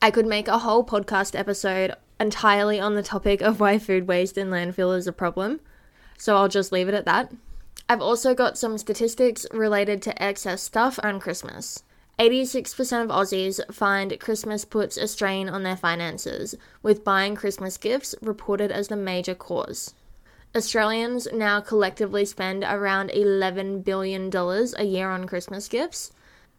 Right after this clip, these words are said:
and Aussies receive over two million unwanted gifts at Christmas time. Basically, basically, most people are spending beyond their needs to buy presents for people because it's Christmas, and a bunch of those presents aren't even useful to the receiver.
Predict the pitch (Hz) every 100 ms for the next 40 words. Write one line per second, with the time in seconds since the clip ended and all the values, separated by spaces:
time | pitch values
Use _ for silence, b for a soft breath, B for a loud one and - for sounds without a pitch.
0 | _ 254 262 262 240 254 254 240 240 247
1 | 233 226 - 214 214 214 226 214 208 202
2 | 202 202 196 190 180 185 196 185 185 180
3 | - 180 - 175 - 170 - - - 214
4 | - _ b b b - 254 254 269 285
5 | 285 277 269 b b - 247 240 262 269
6 | 262 254 220 214 226 - 269 262 277 254
7 | 233 - 226 220 226 226 - 208 208 202
8 | 208 214 226 202 185 185 185 - 208 196
9 | 202 - 202 208 214 226 - - 214 208
10 | 202 208 196 190 208 - 220 214 226 -
11 | - 208 202 190 202 - - 208 196 196
12 | 208 214 247 254 269 254 247 - 233 214
13 | 208 208 - 208 208 208 208 196 196 -
14 | 202 190 185 190 190 185 180 175 -